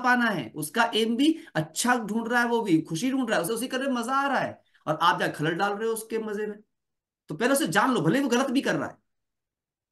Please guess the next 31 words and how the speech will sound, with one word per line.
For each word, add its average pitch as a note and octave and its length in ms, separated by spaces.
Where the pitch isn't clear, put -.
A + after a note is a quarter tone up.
और B2+ 60
जब F3+ 180
ये A3 60
जानोगे F3+ 440
तो D#3+ 100
उसको D#3+ 140
लगेगा D3 200
मेरी F#3+ 160
इज्जत D#3+ 260
की D#3 80
गई, D3 120
मुझसे F3+ 200
पूछा C#3+ 320
जा C3+ 160
रहा B2+ 100
है E3+ 80
कि G#3 60
मैं F#3+ 120
जो C#3+ 120
कुछ D#3 180
कर A#2+ 180
रहा B2+ 140
हूँ G#3+ 120
वो G3+ 80
कितना - 280
बढ़िया, D3+ 200
सेल्फ D#3+ 240
रिस्पेक्ट F#3 300
ऊपर E3 240
आ D#3+ 60
गया। B2 180